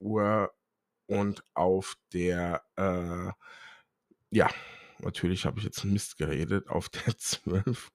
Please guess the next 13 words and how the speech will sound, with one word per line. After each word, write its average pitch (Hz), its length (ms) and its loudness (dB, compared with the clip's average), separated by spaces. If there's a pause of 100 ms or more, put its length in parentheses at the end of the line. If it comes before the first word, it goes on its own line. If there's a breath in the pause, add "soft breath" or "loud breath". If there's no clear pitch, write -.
Uhr 92 260 0
Position, - 1120 2 (260 loud breath)
auf 104 240 4
der 90 180 4
drei 104 480 6
Uhr 120 260 6
Position, 104 840 -2 (260 loud breath)
auf 131 220 10
der 131 160 12
sechs 123 440 6
Uhr 113 160 6
Position 107 840 4 (460 loud breath)
und 143 280 12